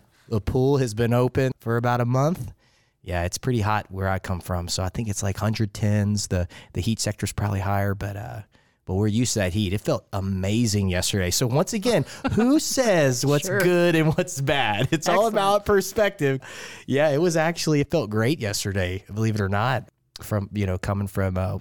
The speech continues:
Speaker 1: West Texas, from big country, which I love, but it's pretty awesome. So.
Speaker 2: No, I can appreciate that. Even just,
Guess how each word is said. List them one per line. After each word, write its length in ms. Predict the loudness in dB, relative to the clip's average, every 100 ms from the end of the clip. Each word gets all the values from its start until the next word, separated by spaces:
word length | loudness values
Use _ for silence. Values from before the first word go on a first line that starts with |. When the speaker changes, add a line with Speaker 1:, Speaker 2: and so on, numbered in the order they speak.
| -6
Speaker 1:
West 340 | -2 -2 0
Texas, 320 | -2 -2 -2
from 200 | -4 -4
big 220 | -2 -4
country, 360 | -2 -6 -4 -4
which 160 | -2 -2
I 80 |
love, 480 | -2 0 0 -2 -6 -14 -20 -20 -20 -6
but 80 | -4
it's 100 | -2
pretty 240 | -2 0
awesome. 420 | -2 -2 -6 -10 -8
So. 300 | -6 -4 -8 _ _ _
Speaker 2:
No, 80 | -8
I 100 | -6
can 120 | -6
appreciate 480 | -6 -6 -6 -6 -8
that. 240 | -10 -6
Even 220 | -4 -4 -4
just, 260 | -4 -4